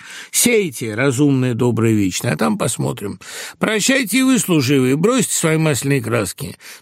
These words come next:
Переходите на мозаику из гаек, костылей и винтиков. Портрет из гаек — замечательная идея».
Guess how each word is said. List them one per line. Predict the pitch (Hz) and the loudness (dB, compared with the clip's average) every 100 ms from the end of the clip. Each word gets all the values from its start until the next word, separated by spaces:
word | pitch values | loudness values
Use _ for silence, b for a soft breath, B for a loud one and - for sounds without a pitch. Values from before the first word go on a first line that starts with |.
| - | 0
Переходите | 151 160 208 247 269 233 | 0 2 2 2 2 2
на | |
мозаику | 196 196 180 226 208 170 | 2 2 2 0 0 0
из | 165 143 | 0 0
гаек, | 214 208 - | 0 0 -2
костылей | 165 - 185 202 196 | -6 0 0 2 2
и | |
винтиков. | 202 185 123 - 98 - | 2 0 -2 -6 -8 -2
Портрет | 143 151 - 240 226 226 | -2 -2 0 0 0 0
из | 185 165 | 0 2
гаек — | 233 220 175 | 0 0 -2
замечательная | 151 185 170 202 185 170 165 | -2 0 2 0 0 -2 -2
идея». | 151 165 120 82 | 2 2 0 -4